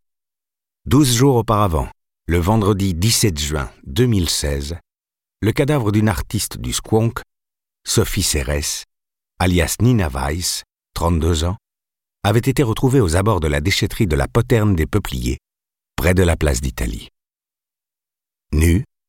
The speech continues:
et ligotée avec ses sous-vêtements, la jeune femme avait été défigurée d'une manière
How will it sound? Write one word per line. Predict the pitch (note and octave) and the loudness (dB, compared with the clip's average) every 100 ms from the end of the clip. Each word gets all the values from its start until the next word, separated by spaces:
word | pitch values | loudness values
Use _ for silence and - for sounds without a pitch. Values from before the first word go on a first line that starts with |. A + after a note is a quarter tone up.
| _ _ _ - | _ _ _ -4
et | D2+ | -2
ligotée | D2 F#2 F2+ F#2+ A2+ G#2 | 2 2 2 2 2 2
avec | C#2+ - | 2 0
ses | D2+ | -2
sous-vêtements, | - D2 - F2+ B2 - _ _ _ _ _ _ - | 0 -2 0 -2 -2 -6 _ _ _ _ _ _ -4
la | G2+ G#2 | 0 2
jeune | A2+ B2 | 4 2
femme | D3 D3+ | 2 2
avait | B2+ | 2
été | G#2+ F#2+ - | 0 -2 -2
défigurée | G2 G2 B2 G#2+ F#2 G#2 | 0 2 0 2 4 4
d'une | F#2+ E2+ | 4 4
manière | E2+ F2+ F#2 | 4 4 2